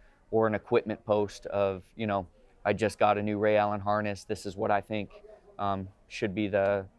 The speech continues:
end all be all of harnesses," et cetera, et cetera. And that relates to somebody else and it might help somebody else. So I didn't expect it to grow up, but I, I'm,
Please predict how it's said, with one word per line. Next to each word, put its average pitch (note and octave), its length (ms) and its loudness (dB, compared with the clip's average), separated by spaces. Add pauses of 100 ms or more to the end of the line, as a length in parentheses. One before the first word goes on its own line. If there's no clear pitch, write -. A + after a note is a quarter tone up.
(240)
end A2+ 160 0
all G#2+ 140 6
be A2+ 180 0
all G#2+ 200 4
of G2 80 -4
harnesses," G#2+ 760 -2 (360)
et G#2 100 -8
cetera, G#2+ 280 4
et G2+ 80 -6
cetera. G#2+ 440 4 (840)
And C3+ 140 4
that C3+ 120 6
relates B2+ 300 4
to A#2+ 60 -4
somebody A#2 320 2
else A2+ 220 4
and A2 100 -2
it - 60 -6
might A2+ 200 0
help A2+ 240 2
somebody G2+ 360 -2
else. G2+ 260 -2
So G#2 220 2 (840)
I A#2 80 6
didn't C3+ 200 6
expect D3 340 2
it D#3+ 60 -2
to C#3 60 -10
grow D#3 280 6
up, D3 280 4
but A#2+ 300 6 (520)
I, A2+ 280 4
I'm, G#2+ 200 -2